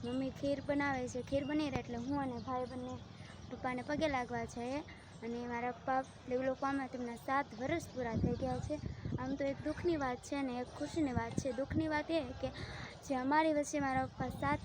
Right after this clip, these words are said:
વર્ષથી નથી રહ્યા અને અમે એમને જોયા પણ નથી, એ દુઃખની વાત છે. અને ખુશીની વાત એ છે કે મારા પપ્પા પણ વાડીએ સુરાપુરા તરીકે બેઠા છે અને ધારે કામ આપણા કરી આપે છે, એ ખુશીની વાત છે.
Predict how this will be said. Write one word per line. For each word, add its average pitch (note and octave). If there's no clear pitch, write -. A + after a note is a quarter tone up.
વર્ષથી D4+
નથી C4
રહ્યા C4
અને B3
અમે C4+
એમને C4
જોયા D4
પણ C4
નથી, C4+
એ C4+
દુઃખની D#4
વાત A#3+
છે. -
અને -
ખુશીની D#4
વાત C#4
એ D4
છે B3
કે B3+
મારા B3+
પપ્પા C4
પણ B3+
વાડીએ C4+
સુરાપુરા C4+
તરીકે B3+
બેઠા C4+
છે C4
અને B3
ધારે C4+
કામ B3+
આપણા B3
કરી C#4+
આપે A#3
છે, A#3
એ -
ખુશીની D4
વાત A#3+
છે. -